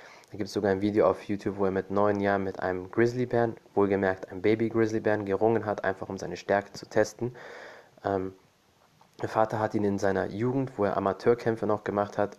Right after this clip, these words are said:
oft gegen viel bessere Gegner kämpfen lassen und dadurch hat er, da war er so sechzehn, siebzehn, dadurch hat er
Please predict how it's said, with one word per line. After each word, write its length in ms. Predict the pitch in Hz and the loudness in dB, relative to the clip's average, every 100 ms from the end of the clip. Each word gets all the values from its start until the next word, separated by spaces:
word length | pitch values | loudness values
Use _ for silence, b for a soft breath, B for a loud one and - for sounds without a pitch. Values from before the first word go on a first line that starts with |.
| - | -4
oft 280 | 110 - - | -4 -4 -8
gegen 200 | 98 95 | -6 -6
viel 260 | - 113 | -8 2
bessere 360 | 117 113 110 101 | 2 2 0 -2
Gegner 380 | 101 98 98 B B B B - | -4 -2 -2 B B B B -4
kämpfen 320 | 107 107 113 | -2 0 2
lassen 240 | 113 110 | 2 0
und 80 | 95 | 0
dadurch 300 | 98 98 - | 0 0 -2
hat 120 | 98 | -6
er, 60 | - | -6
da 140 | 95 | 0
war 100 | 98 | 2
er 80 | 101 | 2
so 100 | 95 | 0
sechzehn, 400 | 92 95 - 95 | 0 0 -2 -4
siebzehn, 360 | 101 - 120 104 | -4 -4 -4 -2
dadurch 260 | 92 90 | -2 -4
hat 140 | 92 | -4
er 120 | - | -2